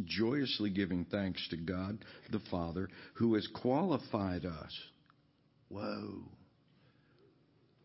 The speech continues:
Qualified us. I've gotten certificates. I've gotten, you know, like, boiler license, this and that.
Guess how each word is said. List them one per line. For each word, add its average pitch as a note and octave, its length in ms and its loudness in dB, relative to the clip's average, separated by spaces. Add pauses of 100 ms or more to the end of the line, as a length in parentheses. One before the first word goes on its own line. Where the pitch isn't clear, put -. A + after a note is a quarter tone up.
(680)
Qualified G2 720 -2
us. - 420 -6
I've G#2 120 -4
gotten F2 280 -4
certificates. F#2+ 880 -4
I've D2 140 -12
gotten, D#2 840 -4
you G2 180 0
know, E2 120 0
like, D2+ 140 -4
boiler F#2 600 -2
license, F#2+ 520 0
this F#2 260 0
and F2 140 -2
that. F2+ 320 -2